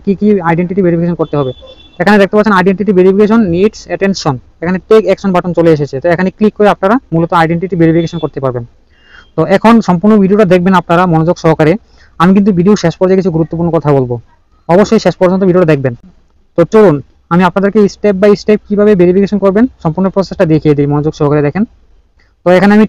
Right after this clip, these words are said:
take action বাটনে click করে দিচ্ছি। তো click করার পর loading নেওয়ার পর একটু অপেক্ষা করুন। তো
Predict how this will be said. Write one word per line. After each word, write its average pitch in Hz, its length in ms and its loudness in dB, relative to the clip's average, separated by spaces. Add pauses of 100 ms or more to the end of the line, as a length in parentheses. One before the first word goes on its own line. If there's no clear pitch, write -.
take 226 200 4
action 196 260 0
বাটনে 190 260 0
click 202 200 2
করে 196 160 4
দিচ্ছি। 202 200 -2 (4000)
তো 160 40 -2 (100)
click 208 200 0
করার 220 200 4
পর 226 140 2
loading 185 240 2
নেওয়ার 214 240 2
পর 214 120 4 (100)
একটু 208 180 -2 (300)
অপেক্ষা 185 280 -2
করুন। 208 160 2 (260)
তো - 40 -2